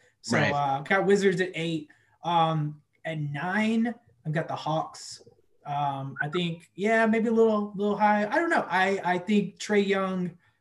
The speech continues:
Speaker 1: again, he's only gonna get better. Um, they got super deep, uh,
Speaker 2: Yeah.
Speaker 1: for, for in ki-, in kind of an odd way. I mean, there's a lot of front
Speaker 2: Yeah.
Speaker 1: court depth,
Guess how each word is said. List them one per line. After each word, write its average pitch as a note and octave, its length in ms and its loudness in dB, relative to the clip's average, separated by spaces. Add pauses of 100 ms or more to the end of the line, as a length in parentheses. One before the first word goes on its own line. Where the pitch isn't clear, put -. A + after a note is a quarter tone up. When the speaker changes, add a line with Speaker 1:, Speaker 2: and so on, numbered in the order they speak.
(140)
Speaker 1:
again, E3+ 400 2
he's E3+ 400 -2
only F3 240 0
gonna F3 180 0
get D#3+ 200 0
better. D#3+ 460 0 (340)
Um, C#3 580 -4 (300)
they D3+ 100 -2
got E3 260 0
super F#3+ 460 -4
deep, E3 380 -4 (480)
uh, D3 420 0
Speaker 2:
Yeah. C3+ 260 0
Speaker 1:
for, E3+ 280 -2
for F#3+ 140 0
in G3 220 -2
ki-, - 580 -6
in F3 100 -2
kind G3+ 240 2
of G3+ 100 0
an G3+ 60 2
odd F3+ 340 2
way. F3+ 480 0
I D#3+ 100 -6
mean, D#3+ 200 -4
there's D#3+ 160 -4
a C#3 40 -8
lot D#3 320 -4
of D#3 140 -6
front E3 180 -2
Speaker 2:
Yeah. F#3 160 2
Speaker 1:
court D#3+ 240 -2
depth, E3 320 -2